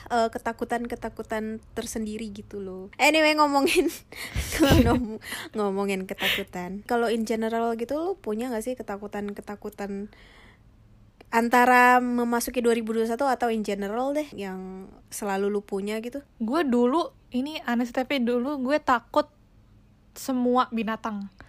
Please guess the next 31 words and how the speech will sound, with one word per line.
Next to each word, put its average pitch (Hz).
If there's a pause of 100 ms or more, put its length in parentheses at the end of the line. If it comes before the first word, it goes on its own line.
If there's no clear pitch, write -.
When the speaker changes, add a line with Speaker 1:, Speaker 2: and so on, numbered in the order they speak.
(340)
Speaker 1:
Oh, 240
iya, 247
Speaker 2:
Jadi -
Speaker 1:
iya, -
iya, -
Speaker 2:
bener-bener 247
Speaker 1:
iya, 202
iya. 165
Speaker 2:
kayak 247 (260)
anjing, 262
kucing, 262 (240)
kayak 269
semua, 294 (180)
burung, 269 (300)
tikus, 285
kayak 302
se-, -
bener-bener 247
semua 262
tipe, 254 (140)
ke 240 (340)
ikan. 285 (300)
Gue 320
beneran 311
tuh 392
takut 339
sama 254
binatang 233
karena 233 (640)
menurut 240
gue 269